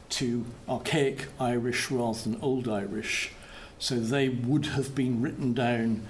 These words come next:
two hundred years earlier than this. So the glosses are being copied, possibly from the exemplar, possibly from a second copy of the same work.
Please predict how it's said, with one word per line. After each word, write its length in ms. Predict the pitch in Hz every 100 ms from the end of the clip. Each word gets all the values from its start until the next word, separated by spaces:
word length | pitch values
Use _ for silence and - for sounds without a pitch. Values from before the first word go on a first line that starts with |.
| - -
two 180 | - 135
hundred 360 | 131 120 117 113
years 280 | 120 113
earlier 440 | 127 113 110 110 104 -
than 180 | 104 101
this. 440 | 107 - - - - -
So 100 | 95
the 120 | 120
glosses 680 | 110 139 - - 151 127 -
are 160 | 131
being 300 | 117 120 117
copied, 440 | - 131 - 120 - - - -
possibly 480 | - - - 135 127
from 240 | - 123
the 100 | 120
exemplar, 680 | 117 113 127 117 135 117 117 120 - - -
possibly 420 | 127 - 151 -
from 200 | 120 117
a 60 | 110
second 540 | - - - 135 113
copy 420 | - - - 120 110
of 220 | 123 -
the 60 |
same 380 | 107 - 110 107
work. 460 | 110 101 92 -